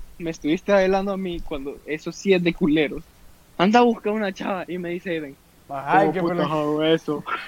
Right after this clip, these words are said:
Speaker 1: <laughs> ¿Cómo putas hago eso?". Y yo, "Mira, te vas, buscas una chava que esté sola y te le pegas, te vale verga".
Speaker 2: Sí, o sea, yo no iba a hacer eso porque, jóvenes, aunque alguien está alcoholizado, tienen que entender la diferencia entre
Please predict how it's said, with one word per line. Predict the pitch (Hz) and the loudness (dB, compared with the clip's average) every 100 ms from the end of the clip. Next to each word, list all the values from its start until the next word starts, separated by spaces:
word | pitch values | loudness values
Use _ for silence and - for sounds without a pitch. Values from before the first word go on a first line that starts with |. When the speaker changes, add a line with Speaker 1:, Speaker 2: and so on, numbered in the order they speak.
| - | -6
Speaker 1:
<laughs> | 370 370 269 247 - | -2 -2 4 6 6
¿Cómo | 247 247 214 | 6 8 8
putas | 226 220 202 | 8 6 6
hago | 208 202 | 4 2
eso?". | 208 202 180 | 0 0 -4
Y | |
yo, | 165 135 | -6 -8
"Mira, | 151 202 240 240 233 | -8 -6 -4 -6 -6
te | 226 | -6
vas, | 247 262 | -4 -6
buscas | 240 220 226 226 | -6 -8 -8 -6
una | 220 208 | -6 -6
chava | 220 208 | -4 -4
que | 190 | -8
esté | - 196 | -10 -8
sola | 202 202 | -4 -2
y | 180 | -2
te | 156 | -4
le | 147 | -8
pegas, | - 127 117 - | -8 -8 -8 -6
te | 147 | -2
vale | 160 131 | -2 -2
verga". | 110 107 95 - | -6 -10 -12 -12
Speaker 2:
Sí, | - 165 160 | -8 -4 -4
o | |
sea, | 156 160 151 139 | -2 0 -2 -2
yo | 165 233 | 0 0
no | 247 | 2
iba | 190 | 0
a | |
hacer | 160 170 | 0 -4
eso | 180 160 | -4 -4
porque, | 160 151 | -8 -8
jóvenes, | 139 156 147 123 - - - - - - | -6 -6 -6 -10 -14 -20 -20 -20 -16 -6
aunque | 170 156 - | -6 -4 -4
alguien | 170 180 190 | -4 -2 -6
está | 170 - | -6 -6
alcoholizado, | 165 160 143 139 156 156 143 151 - - _ | -8 -6 -8 -6 -6 -6 -8 -16 -20 -20 _
tienen | 165 170 160 | -8 -6 -6
que | 156 | -8
entender | 139 143 139 165 | -8 -8 -8 -6
la | 160 | -2
diferencia | 143 139 147 156 156 | -2 -4 -4 -6 -6
entre | 160 156 156 143 | -8 -6 -4 -4